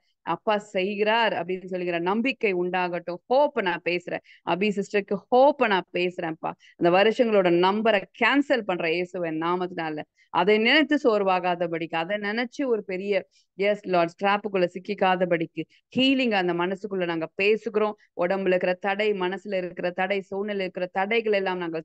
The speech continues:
தகர்த்து ஜெபிக்கிறோம். நீங்க அப்படியே செய்து விட்டதுக்காக நன்றி, சாட்சியாய் நிறுத்தி விட்டதுக்காக நன்றி சொல்லி நாங்க எல்லாரும் சேர்ந்து தேங்க் பண்றோம். Yes. Thank you, Holy Spirit. Rika Rabausha Dalaba.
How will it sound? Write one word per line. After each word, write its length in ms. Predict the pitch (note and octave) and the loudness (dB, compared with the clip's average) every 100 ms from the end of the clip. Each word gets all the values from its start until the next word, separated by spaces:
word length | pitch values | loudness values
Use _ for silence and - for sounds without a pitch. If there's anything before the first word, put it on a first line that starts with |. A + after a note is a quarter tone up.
| - | -4
தகர்த்து 440 | G3 G3+ A3 A3 F3+ | -4 -2 -4 -4 -6
ஜெபிக்கிறோம். 480 | F#3 F3 F3+ F3 D#3+ _ _ | -4 -2 -2 -2 -2 _ _
நீங்க 180 | - E3+ | -4 -2
அப்படியே 400 | E3+ F#3 G3 G#3+ | 0 2 6 4
செய்து 400 | G#3+ G3 G#3 G3+ | 4 -2 0 -2
விட்டதுக்காக 500 | G3 F#3 F3+ F3 F3 | -2 -2 -2 -2 -2
நன்றி, 320 | E3+ F3 F3+ F3+ F3+ | -4 -4 -4 -6 -2
சாட்சியாய் 580 | F3+ F#3+ - G#3+ F#3 - _ | -2 -2 -2 -2 -2 -6 _
நிறுத்தி 540 | - G3 A3 B3+ - B3+ | -4 0 0 0 -2 -2
விட்டதுக்காக 580 | A3 G#3 G3+ G3 F#3 F#3 | 0 0 0 0 0 0
நன்றி 440 | F3 F3 F3 G3+ | 0 -2 -4 -8
சொல்லி 220 | G3 F#3 | -6 -4
நாங்க 200 | F3 E3+ | -2 0
எல்லாரும் 460 | E3 F#3 G3+ G#3 G#3 | -2 -2 -2 -2 -2
சேர்ந்து 220 | F#3+ F3 F3 | -8 -6 -4
தேங்க் 220 | E3+ E3+ E3+ | -4 -2 -4
பண்றோம். 320 | D#3 D#3+ D3+ _ _ _ _ _ - | -2 -4 -6 _ _ _ _ _ -6
Yes. 460 | F3 F3+ F3 - _ _ _ - | 0 0 0 -4 _ _ _ -4
Thank 340 | F3+ G3+ F#3+ | 2 2 2
you, 80 | F#3+ | 2
Holy 240 | E3+ E3+ | 4 4
Spirit. 400 | E3+ - E3+ E3 E3 | 2 0 0 0 0
Rika 440 | F#3 F3+ G3+ E3+ | -4 -6 -4 -2
Rabausha 640 | E3+ E3 E3+ F3+ - F3+ E3+ | -2 -2 -2 -2 -2 -6 -2
Dalaba. 500 | E3+ E3 E3 E3 | -2 -2 -2 -4